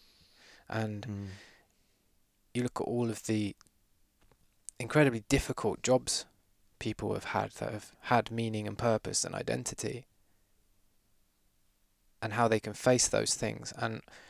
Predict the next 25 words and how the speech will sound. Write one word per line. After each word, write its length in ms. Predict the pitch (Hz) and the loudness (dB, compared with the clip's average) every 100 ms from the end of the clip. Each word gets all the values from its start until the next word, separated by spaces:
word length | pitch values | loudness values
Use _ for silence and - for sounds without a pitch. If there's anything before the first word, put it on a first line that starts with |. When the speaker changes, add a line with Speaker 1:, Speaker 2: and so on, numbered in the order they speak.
| - _ _ | -20 _ _
Speaker 1:
you 60 | 127 | 2
know, 60 | 113 | 6
that's 200 | 127 117 | 6 4
a 40 | |
big 200 | 110 - | -2 2
part 200 | 107 107 | 4 4
of 80 | - | 4
therapy, 560 | - 165 - - 117 - _ _ | 6 8 8 0 -6 -14 _ _
finding 480 | - 123 117 107 104 | 0 2 2 0 0
meaning 460 | 117 139 113 104 110 - _ _ - | 2 2 0 -2 -8 -20 _ _ -10
in 140 | 113 | -6
your 100 | 110 | -6
pain. 440 | - 165 147 110 - _ _ _ _ _ _ | 0 2 4 0 -10 _ _ _ _ _ _
You 80 | 113 | -2
know, 80 | 98 | 2
that 200 | 123 - | 0 -2
can 120 | 113 | 0
be 100 | 110 | 2
as 80 | - | 4
simple 400 | 117 104 104 110 | 2 0 -2 0
as 160 | - - - - - - - - | -4 -6 -14 -12 -12 -12 -16 4
changing 300 | 135 117 107 | 6 6 2
the 60 | 104 | -2
perspective 540 | 107 - 110 - 107 | 0 2 2 0 0
from, 260 | - 107 | -2 -4